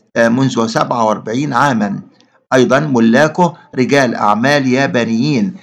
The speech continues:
لعب فيه مدافع الأرسنال ووسط،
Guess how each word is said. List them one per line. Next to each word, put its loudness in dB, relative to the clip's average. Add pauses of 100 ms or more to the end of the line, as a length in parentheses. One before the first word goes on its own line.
(120)
لعب 2
فيه -2
مدافع 0
الأرسنال -4 (200)
ووسط، -2